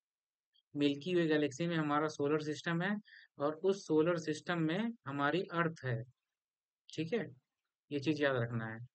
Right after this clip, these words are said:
सबसे पहले, सबसे बड़ा क्या है? देखो, सबसे बड़ा है हमारा यूनिवर्स,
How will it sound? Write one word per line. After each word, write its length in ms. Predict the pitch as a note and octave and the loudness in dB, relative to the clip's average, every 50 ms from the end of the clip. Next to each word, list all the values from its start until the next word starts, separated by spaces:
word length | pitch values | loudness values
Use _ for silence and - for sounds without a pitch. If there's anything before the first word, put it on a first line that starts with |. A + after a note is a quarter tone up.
| _ _ _ _ _ _ - | _ _ _ _ _ _ -12
सबसे 240 | - C3+ - - D#3+ | -12 -6 -2 -2 0
पहले, 220 | E3+ E3 D#3+ D#3+ | 2 2 2 2
सबसे 280 | D#3 D#3 D#3+ D#3+ - E3+ | 0 -2 -4 -2 -2 0
बड़ा 220 | E3 E3 E3 E3+ | 2 4 4 2
क्या 200 | D#3+ E3+ E3 D#3+ | 2 2 0 0
है? 100 | F3+ A3 B3+ - _ _ _ _ _ _ _ _ _ _ _ _ _ _ _ _ _ _ _ _ _ _ _ _ _ _ _ _ _ _ _ _ _ _ _ _ _ _ _ _ _ _ - | 0 -2 -4 -8 _ _ _ _ _ _ _ _ _ _ _ _ _ _ _ _ _ _ _ _ _ _ _ _ _ _ _ _ _ _ _ _ _ _ _ _ _ _ _ _ _ _ 0
देखो, 420 | B2+ D#3 D#3+ D#3+ D#3 A2+ G2+ - - _ | 2 2 4 4 2 0 0 -6 -14 _
सबसे 340 | - - D3+ C#3 - - E3 | -10 -8 -8 -6 -2 -2 -2
बड़ा 200 | D#3+ D#3+ D#3+ D#3+ | 2 2 2 2
है 60 | D#3+ | 2
हमारा 280 | D#3+ D#3 D3+ D3+ D3+ D#3 | 2 2 2 2 2 0
यूनिवर्स, 720 | D3 C#3 C3+ C3+ C#3 C#3+ C#3 C3+ C#3 D3 C#3 - - - | 0 -2 -2 -4 -2 0 0 2 2 2 2 0 -4 -12